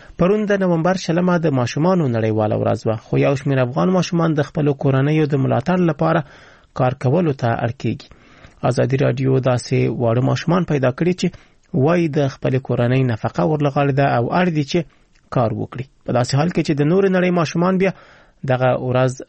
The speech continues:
لمانځي او تر څو چې قانوني سن ته نه وي رسېدلي، د کار کولو د مجبوریت نه هم خلاص وي.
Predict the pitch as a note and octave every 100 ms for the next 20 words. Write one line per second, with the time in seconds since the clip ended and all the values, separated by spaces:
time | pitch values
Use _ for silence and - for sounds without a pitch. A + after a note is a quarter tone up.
0 | C3+ A#2 C#3 F3+ F3+ F3+ F3 F3 - C#3
1 | B2 - A#2+ - C3 - C3 - A#2+ A#2
2 | A#2+ C3+ C3+ C3+ C3 - D#3+ G3 E3 -
3 | C#3+ D#3+ D#3+ _ - _ _ - _ -
4 | A#2+ A#2 - A2+ - A#2 B2 C3 C3 -
5 | - B2 A#2+ A2 A2 A2+ B2 B2+ C3+ C3+
6 | B2+ A2+ B2+ C3+ - A2+ G#2+ - -